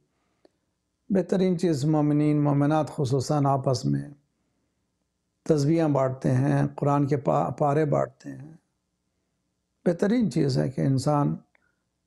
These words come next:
इन बातों में लगे, दुरूद पढ़े, भाई इतनी मरतबा दुरूद पढ़ेंगे हम। खूबसूरत चीज़ है,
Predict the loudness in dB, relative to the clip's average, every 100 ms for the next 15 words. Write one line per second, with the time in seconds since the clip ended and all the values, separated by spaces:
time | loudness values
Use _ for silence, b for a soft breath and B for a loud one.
0 | _ 0 2 2 2 2 2 2 2 0
1 | 2 0 0 0 0 2 2 0 0 2
2 | 0 0 0 2 2 0 0 -4 -4 -4
3 | -6 -8 -12 -18 _ _ _ _ _ _
4 | _ _ _ _ _ _ _ _ _ _
5 | -2 0 2 0 0 0 0 2 0